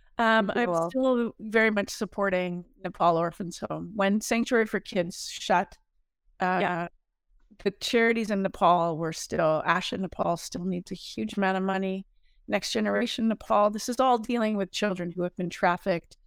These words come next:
Speaker 1: trafficked women. Um, and then Nepal Orphans Home, of course, is just so incredibly close to my heart. And they're doing such amazing work that what started out as a tiny orphanage is now, like, a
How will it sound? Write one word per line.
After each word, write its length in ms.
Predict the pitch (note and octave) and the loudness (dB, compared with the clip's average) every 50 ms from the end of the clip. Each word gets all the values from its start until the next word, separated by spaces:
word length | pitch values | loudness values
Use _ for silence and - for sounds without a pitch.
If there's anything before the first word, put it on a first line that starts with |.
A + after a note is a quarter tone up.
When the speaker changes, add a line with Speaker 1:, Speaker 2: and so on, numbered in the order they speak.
| _ _ _ _ _ _ _ _ _ _ | _ _ _ _ _ _ _ _ _ _
Speaker 1:
trafficked 340 | - A3+ G3+ - G3+ - G3+ | 0 0 2 0 -4 -4 -2
women. 560 | G3 G3+ G3+ G3+ G3+ G3 F#3+ F#3+ F#3+ F#3+ G3+ - _ _ | -2 0 0 2 2 0 0 0 -2 -4 -6 -10 _ _
Um, 440 | F#3+ G3 G#3 F#3 F#3 F#3 F3 F#3 - - | 0 2 2 2 2 0 0 -2 -2 -2
and 140 | G3+ G3+ G3 | 0 0 2
then 140 | F#3+ F#3 F#3 | 0 0 -2
Nepal 280 | F3+ - - F#3 F3 F3 | -6 0 2 4 4 4
Orphans 300 | E3+ F3 - F3+ F3 - - | 2 0 -4 -10 -12 -8 -8
Home, 160 | F3 F3 E3+ | -6 -6 -6
of 120 | F3 - _ | -8 -12 _
course, 280 | - - E3+ E3+ - - | -4 -4 -2 -2 -2 -6
is 120 | F3 - - | -6 -6 -4
just 320 | - F3 - - - - | -4 -4 -4 -4 -4 -2
so 280 | - F#3+ F3 E3 E3 E3 | 0 2 2 2 0 0
incredibly 500 | E3 - - - F3+ F3 E3+ F#3+ F#3+ F#3+ | -2 -6 -2 -2 -2 -2 0 -2 -4 -6
close 260 | - - F3+ F3 - - | -2 -2 -2 -2 -2 -6
to 100 | - F#3+ | -6 -4
my 120 | F3 E3+ | -2 -2
heart. 240 | F3 F3+ F3 F3 F3 - | -2 -2 -2 -2 -2 -2
And 100 | F#3 G3+ | 0 0
they're 60 | A3 G#3+ | 0 0
doing 300 | G#3 A#3 A#3 A3+ G#3+ G3 | 0 -2 -2 -2 -2 -4
such 440 | - - - - B3 C4 - - B3 | -4 -6 -4 -4 -4 -4 -2 0 0
amazing 440 | A#3 A3 G3+ G3+ G3 F#3 F#3+ F#3 F3+ | 0 2 2 2 0 0 -2 -4 -2
work 240 | F3+ F#3+ F#3+ - - | 0 0 -2 -2 -2
that 160 | G3 F#3+ F#3+ - _ _ _ _ _ _ _ | -4 -4 -4 -6 _ _ _ _ _ _ _
what 120 | - G#3 - | -6 -6 -6
started 400 | - - - A3 A3 A3 G#3+ G3+ | -4 -2 0 2 2 4 4 4
out 140 | G3 G3 G3 | 4 4 4
as 100 | F3+ F#3 | 0 -2
a 80 | F#3+ F3+ | -4 -4
tiny 280 | - G3+ G3+ G#3+ G3+ | -2 -2 -2 0 0
orphanage 420 | G3+ G3 G3 - A3 G#3 G3 F#3+ - | 0 0 0 0 -2 -2 -2 -2 -4
is 160 | G#3+ G#3 - | -4 -2 -2
now, 220 | G3+ G3 F#3+ F#3+ | 0 2 2 2
like, 220 | F#3+ F#3 F#3 F#3+ E3+ | 2 0 0 0 -2
a 100 | F3 | -4